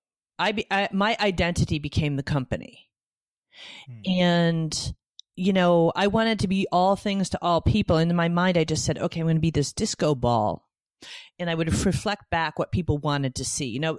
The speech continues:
Speaker 1: the, the, you know, people wanted to see me as a successful entrepreneur. People thought, you know, I was this expat who just lived life on the beach with her toes in the sand and a margarita in her hand.
Speaker 2: Mm-hmm.
Speaker 1: And I was trying to be all these things to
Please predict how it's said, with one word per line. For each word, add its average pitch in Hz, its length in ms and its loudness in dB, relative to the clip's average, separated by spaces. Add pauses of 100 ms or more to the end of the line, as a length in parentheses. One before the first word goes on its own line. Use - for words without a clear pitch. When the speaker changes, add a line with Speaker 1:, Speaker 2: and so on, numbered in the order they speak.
Speaker 1:
the, 160 280 -4
the, - 200 -14
you 160 160 -6
know, 147 80 -8 (200)
people 208 240 -2
wanted 185 180 2
to - 40 -6
see 190 120 -4
me 180 100 -2
as 160 100 -6
a 165 120 -2
successful 156 580 -2
entrepreneur. 160 580 -4
People 165 280 -4
thought, 147 300 -4 (340)
you 170 80 -4
know, 156 160 0
I 147 80 0
was 147 140 -2
this - 180 -6
expat 156 640 -4
who 139 580 0
just 156 220 -2
lived 147 160 -2
life 139 220 0
on 139 60 0
the 135 60 -2
beach 160 280 -6
with 131 100 -8
her 131 60 -6
toes 143 320 0
in 143 60 -6
the 127 40 -6
sand 147 380 -2
and 127 80 -2
a 131 40 -4
margarita 135 540 0
in 143 80 -2
her 123 80 -2
hand. 107 400 -4 (840)
Speaker 2:
Mm-hmm. 190 100 -2
Speaker 1:
And 185 240 -2
I 190 60 0
was 196 120 0
trying 226 240 2
to 233 60 2
be 214 180 -2
all 208 240 2
these 226 260 -2
things 214 340 0
to - 120 0